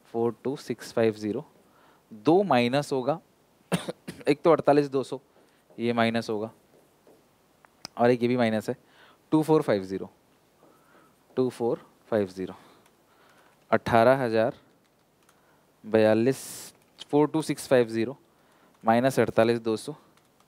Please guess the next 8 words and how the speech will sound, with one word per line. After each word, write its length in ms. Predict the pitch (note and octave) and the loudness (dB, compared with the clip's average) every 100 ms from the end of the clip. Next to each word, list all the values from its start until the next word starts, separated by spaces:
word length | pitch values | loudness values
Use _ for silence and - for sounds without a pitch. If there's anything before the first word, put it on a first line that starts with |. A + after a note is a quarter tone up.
| _ _ _ _ _ _ - | _ _ _ _ _ _ 2
तो 60 | |
हमारा 240 | C#3+ D#3 D3 | 6 6 4
आंसर 200 | C#3 E3+ | 2 0
टेन 220 | A#2+ A2 | -2 -2
थाउजेंड। 260 | F#2 E2 F2 - | -10 -12 -14 -2
आपको 240 | C3+ - F#3 | -2 2 6
याद 280 | D#3 | 6
है 60 | D#3+ | 6